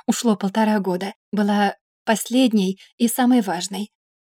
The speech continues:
Важной, потому что это путешествие имело политический подтекст. Турция и Швеция грозили войной.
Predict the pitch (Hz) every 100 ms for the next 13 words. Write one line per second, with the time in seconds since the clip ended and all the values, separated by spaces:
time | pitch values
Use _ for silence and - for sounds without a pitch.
0 | - 190 202 185 247 285 285 - 214 208
1 | - 202 208 202 - 190 196 277 277 -
2 | 190 185 - 240 214 202 233 233 214 190
3 | 196 202 - 190 196 190 - 202 - -
4 | _ _ _ - 262 240 - 202 185 196
5 | 190 - 233 247 - 190 190 - _ 220
6 | 214 214 214 196 190 190 185 180